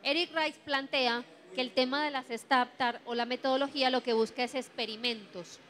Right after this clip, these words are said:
experimentos permanentemente. Entonces,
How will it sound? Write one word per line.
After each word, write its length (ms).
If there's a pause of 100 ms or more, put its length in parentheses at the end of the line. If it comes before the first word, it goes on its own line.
(840)
experimentos 760
permanentemente. 1000 (800)
Entonces, 360